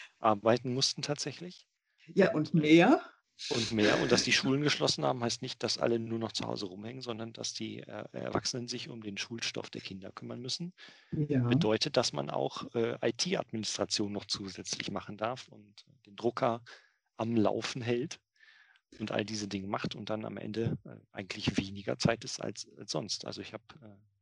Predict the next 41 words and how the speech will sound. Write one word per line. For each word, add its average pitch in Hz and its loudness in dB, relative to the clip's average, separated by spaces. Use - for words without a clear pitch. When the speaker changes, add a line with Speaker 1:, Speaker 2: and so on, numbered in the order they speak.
Speaker 1:
unser 117 0
lokales 110 0
Radioprogramm 113 -2
hier, 117 0
den 107 -2
W 107 2
D 107 -6
R, 117 -4
nicht 120 -4
verstanden, - -6
die 113 -12
jeden 110 -8
Tag 120 -4
Sendungen 120 -4
oder 110 -6
Beiträge 113 -2
gebracht 104 0
haben, 113 -2
in 107 -8
denen 107 -4
irgendwie 104 -16
dazu - -10
aufgefordert 110 -6
wurde, 104 -10
irgendwie 104 -12
mit 101 -8
dieser 101 -2
Langeweile 92 -4
umzugehen, 101 -12
die 98 -20
man 98 -10
hat, - -10
kann 107 -2
ich 95 -6
nicht 101 -8
nachvollziehen. 98 -6
Also 104 -20
es - -6
gibt - -10
auch 120 0
noch 117 -4